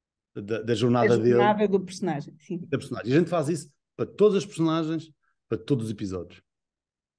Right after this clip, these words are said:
Speaker 1: Começamos no grande, com-, onde é que, na-, onde é que ele começa, onde é que ele acaba, e depois vais no pequeno, ou seja, cada episódio tem uma estrutura de, vá, um teaser, primeiro ato, segundo ato, terceiro ato,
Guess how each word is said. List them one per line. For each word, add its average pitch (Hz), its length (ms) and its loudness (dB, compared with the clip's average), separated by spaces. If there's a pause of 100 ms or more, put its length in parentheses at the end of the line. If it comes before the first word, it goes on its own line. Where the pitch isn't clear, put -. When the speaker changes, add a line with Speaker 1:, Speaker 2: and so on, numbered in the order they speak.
(280)
Speaker 1:
Começamos 107 400 -4
no 135 120 2
grande, 160 440 0
com-, 123 180 -8
onde 110 240 -2
é 110 40 -2
que, 110 100 -8
na-, 117 160 0
onde 113 160 -2
é - 20 -4
que 113 60 -6
ele 113 80 -2
começa, 113 320 -2
onde 101 120 -4
é - 20 -10
que 107 60 -6
ele 107 120 -2
acaba, 135 480 -2 (540)
e 127 80 -4
depois 123 380 0
vais 117 260 0
no 120 120 2
pequeno, 120 440 0
ou 120 60 -6
seja, 98 200 -10
cada 113 220 0
episódio 113 340 0
tem 113 100 0
uma 107 60 0
estrutura 117 460 -2
de, 92 260 -6 (300)
vá, 98 220 -6
um 95 280 -8
teaser, 107 400 -2
primeiro 107 340 -2
ato, 120 180 0
segundo 101 260 -4
ato, 101 140 -2
terceiro 143 300 -4
ato, 202 280 -2